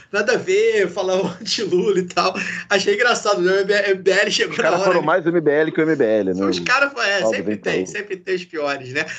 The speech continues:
Speaker 1: Bandeira do P D T com bandeira, ah, an-, ancap, enfim. E aí, só, só pra fechar, né? É, lamentar muito, e aí pedir o, o, uma reflexão, é, ser rafileira com o M B L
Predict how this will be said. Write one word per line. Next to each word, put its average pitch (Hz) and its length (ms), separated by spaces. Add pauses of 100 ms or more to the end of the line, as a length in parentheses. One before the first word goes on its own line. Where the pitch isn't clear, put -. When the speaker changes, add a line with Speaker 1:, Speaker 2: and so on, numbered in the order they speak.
(160)
Speaker 1:
Bandeira 165 400
do 165 140
P 160 160
D 156 160
T 151 300
com 143 240
bandeira, 131 1120
ah, 143 60
an-, 139 320
ancap, 147 680
enfim. 349 600 (320)
E 269 80
aí, 269 220
só, 254 380
só 220 120
pra 226 140
fechar, 196 540
né? 190 200 (140)
É, 156 160
lamentar 190 480
muito, 196 340
e 160 100
aí 180 300 (260)
pedir 170 360
o, 165 80
o, 135 560
uma 151 100
reflexão, 165 720 (340)
é, 131 720 (200)
ser - 220
rafileira 165 640
com 156 140
o - 20
M 151 160
B 147 120
L 135 500